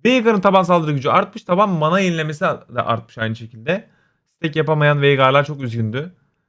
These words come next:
Bir video patlatalım mı Veigar'a böyle üç yüz beş yüz stack falan filan? Böyle iki bin A P falan. Yorumlara yazın.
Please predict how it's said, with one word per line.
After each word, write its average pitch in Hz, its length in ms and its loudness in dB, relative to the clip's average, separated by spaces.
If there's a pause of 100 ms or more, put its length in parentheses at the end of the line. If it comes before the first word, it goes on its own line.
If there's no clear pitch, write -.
(760)
Bir 156 360 0
video 165 280 4
patlatalım 196 480 2
mı 170 100 6
Veigar'a 123 460 6
böyle 110 320 4 (160)
üç - 260 -4
yüz 135 140 2
beş 147 200 2
yüz 147 120 -4
stack 143 320 -8
falan 120 300 0
filan? 127 340 -6 (520)
Böyle 110 120 -2
iki 135 240 2
bin 139 80 6
A 120 220 4
P 120 160 2
falan. 113 360 -4
Yorumlara 131 440 2
yazın. 113 320 0